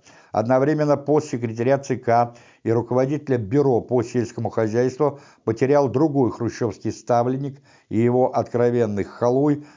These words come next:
Василий Иванович Поляков, который, будучи совершенно инородным телом в партийно-государственном аппарате, был вновь задвинут на журналистскую работу. Второе. В обновленный состав президиума Ц К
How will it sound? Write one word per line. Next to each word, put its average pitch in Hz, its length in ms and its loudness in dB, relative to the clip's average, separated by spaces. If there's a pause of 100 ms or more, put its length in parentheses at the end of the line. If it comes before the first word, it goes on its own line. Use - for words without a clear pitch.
(120)
Василий 113 380 -2
Иванович 117 360 -2
Поляков, 131 640 0
который, 107 340 -2
будучи 120 480 -4 (240)
совершенно 123 600 -2
инородным 120 760 -4
телом 131 380 -2
в 139 80 -16
партийно-государственном 110 1500 -4
аппарате, 135 440 0
был 127 340 0
вновь 117 400 -2 (280)
задвинут 113 640 -2
на 110 180 -2
журналистскую 107 760 -4
работу. 95 600 -4
Второе. 127 560 0
В 107 60 -4
обновленный 127 560 -2
состав 117 440 -2
президиума 117 540 -4
Ц 113 160 -8
К 120 340 0